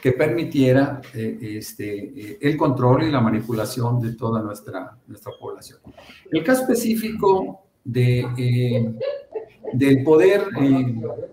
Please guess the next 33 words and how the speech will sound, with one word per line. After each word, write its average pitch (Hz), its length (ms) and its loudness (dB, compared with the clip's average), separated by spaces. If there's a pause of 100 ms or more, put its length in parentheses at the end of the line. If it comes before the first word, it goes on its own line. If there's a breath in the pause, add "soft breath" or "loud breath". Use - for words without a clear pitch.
(140)
del 127 180 0
poder 147 400 0
de 180 100 -2
la 175 60 -2
iglesia, 165 840 -4 (280 loud breath)
pues 220 160 -4
se 233 60 2
ha 233 60 6
ido 233 120 6
dilu-, 220 380 0
diluyendo, 202 640 0
¿no? 147 140 2
La 151 120 2
gente 151 440 -4
ha 131 160 0
percibido 143 720 0
sus 127 180 -4
alcances, 160 880 -2 (480 soft breath)
eh, 107 120 -12
sabemos, 156 680 -2
yo 127 120 4
lo 139 100 4
decía 127 200 2
en 135 60 4
mi 135 80 2
artículo, 147 640 -2
que 110 240 -10
lo, 107 540 -14
lo - 100 -20
que 113 100 -14
nos 110 180 -8
ha 147 80 6
dejado, 160 760 2